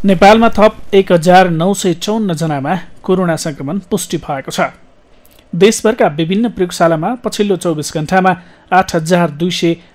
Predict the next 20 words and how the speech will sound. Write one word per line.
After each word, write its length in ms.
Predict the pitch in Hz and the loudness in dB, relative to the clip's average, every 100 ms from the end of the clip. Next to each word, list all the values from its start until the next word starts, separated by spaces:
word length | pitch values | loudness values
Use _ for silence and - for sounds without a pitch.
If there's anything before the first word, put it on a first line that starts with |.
| _ - | _ -4
अडचालिस 360 | 196 226 208 | 0 -2 -2
जनाको 320 | 180 160 160 139 | -4 -6 -8 -8
पिसिआर 400 | 170 - 160 131 | -6 0 -2 -2
परीक्षण 440 | 151 139 - 135 | -8 -8 -10 -10
गर्दा 240 | 127 180 - _ _ 208 | -2 -2 -2 _ _ 0
एक 180 | 208 190 | 0 0
हजार 340 | 156 185 190 | 0 0 0
नौ 180 | 165 175 | -2 -6
सय 280 | 175 175 175 - - - | -4 -4 -4 -12 -20 -8
चौन्न 340 | - 240 247 202 | -2 -2 0 -2
जनामा 420 | 156 143 131 180 - _ | -4 -6 -4 -4 -6 _
कोरोना 320 | - 233 196 | -4 -2 -2
संक्रमण 460 | 175 151 147 147 208 | -4 -8 -8 -8 -8
पुष्टि 360 | - 202 - | -8 -8 -6
भएको 420 | 151 139 131 247 247 - | -6 -6 -4 -4 -4 -14
स्वास्थ्य 500 | - - 202 196 - | -20 -4 -2 -2 -6
तथा 260 | 208 185 180 | -10 -6 -4
जनसङ्ख्या 480 | 160 165 190 175 160 | -4 -4 -6 -6 -6
मन्त्रालयका 500 | 147 160 160 147 127 | -6 -2 -2 -4 -8
प्रवक्ता 400 | 147 165 175 | -6 -6 -2